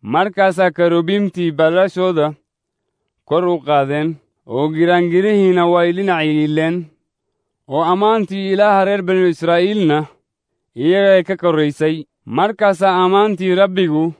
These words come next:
magaalada dhexdeedii ka kacday, oo waxay kor istaagtay buurta magaalada dhankeeda bari ku taal, oo markaasaa ruuxii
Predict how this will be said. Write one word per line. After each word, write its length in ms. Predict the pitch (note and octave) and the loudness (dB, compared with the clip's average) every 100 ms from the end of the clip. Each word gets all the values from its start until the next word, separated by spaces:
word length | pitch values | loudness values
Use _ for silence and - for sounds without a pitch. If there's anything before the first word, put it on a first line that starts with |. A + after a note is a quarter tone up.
| _ | _
magaalada 580 | G#2+ B2 D#3+ F3+ G3+ G3+ | -6 -4 0 2 4 2
dhexdeedii 500 | G3 F#3 F#3 F#3 F3+ | 2 0 -2 0 0
ka 120 | F#3 E3+ | -2 -2
kacday, 520 | F3 D3+ D3+ E3 D#3+ _ _ _ _ _ | 0 0 0 -2 -6 _ _ _ _ _
oo 320 | A#2 C#3 F3+ F#3+ | -4 0 2 2
waxay 260 | F3 F#3+ F#3 | 2 0 0
kor 300 | A3 A3+ G3+ | 0 -2 -4
istaagtay 800 | - F#3+ F3 C#3+ F3+ F3+ E3+ - _ _ _ _ _ | -4 0 0 0 -2 -2 -6 -16 _ _ _ _ _
buurta 420 | G#2+ D#3+ A#3 G3+ F#3+ | -4 -2 -2 -2 0
magaalada 540 | F3+ F#3 F#3+ G3+ G3+ | 2 2 2 4 2
dhankeeda 520 | G3 G3 F#3+ F#3+ F#3 | 2 -2 -2 0 0
bari 260 | D#3+ E3 D#3+ | 2 0 0
ku 180 | - F3+ | -4 -6
taal, 420 | - D3+ D3 D3+ C#3 _ _ _ - | 0 0 0 -4 -10 _ _ _ -6
oo 220 | C#3+ F3+ | -2 0
markaasaa 640 | G#3+ A3 G#3 F#3+ F#3 F3+ | 0 0 0 2 2 0
ruuxii 440 | F#3 A3 F3+ F#3+ | 2 -2 -4 -8